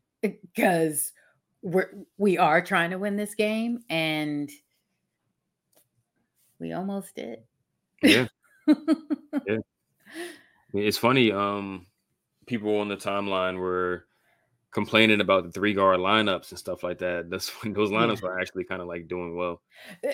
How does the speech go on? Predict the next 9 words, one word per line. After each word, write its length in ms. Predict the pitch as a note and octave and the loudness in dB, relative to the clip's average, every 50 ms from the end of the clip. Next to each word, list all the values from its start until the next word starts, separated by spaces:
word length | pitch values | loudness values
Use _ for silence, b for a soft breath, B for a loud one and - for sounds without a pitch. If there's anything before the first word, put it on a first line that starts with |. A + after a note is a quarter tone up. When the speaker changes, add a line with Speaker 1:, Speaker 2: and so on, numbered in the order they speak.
| - C4+ C#4 | -4 0 4
Speaker 1:
they 120 | C4 B3+ | 6 6
Speaker 2:
Yeah. 60 | A#3+ A#3 | 6 6
Speaker 1:
were, 320 | B3+ C#4+ C#4 A#3+ F#3 E3+ F3+ | 4 4 4 4 2 2 0
surprisingly, 1080 | - - B3+ - - - A#3 A3+ G#3 G#3 G3 F3 E3 D#3+ C3+ C3 B2+ - - - _ | 0 0 0 -2 0 2 4 4 6 6 4 2 0 -2 -6 -6 -8 -12 -16 -12 _
because 420 | - G3 F3 - G#3+ G#3+ F#3 F3 F3 | -2 -2 -2 2 2 2 4 2 0
normally 840 | G3 G#3+ A3+ A3+ A3+ A3 G#3 F#3+ F#3 F3 E3+ D#3+ D#3 D#3 D#3 - _ _ _ - | 0 0 0 0 0 -2 -2 -2 0 0 0 0 -2 -4 -6 -10 _ _ _ -16
it, 160 | - - - _ _ _ _ _ _ _ _ _ _ _ _ _ _ _ | -16 -16 -16 _ _ _ _ _ _ _ _ _ _ _ _ _ _ _
it 260 | A3 G3 D3+ - - | -2 -2 -2 -2 0
doesn't 400 | F#3+ E3+ E3 D#3 F3 F3 E3 E3+ | 0 2 2 2 0 -2 -2 -4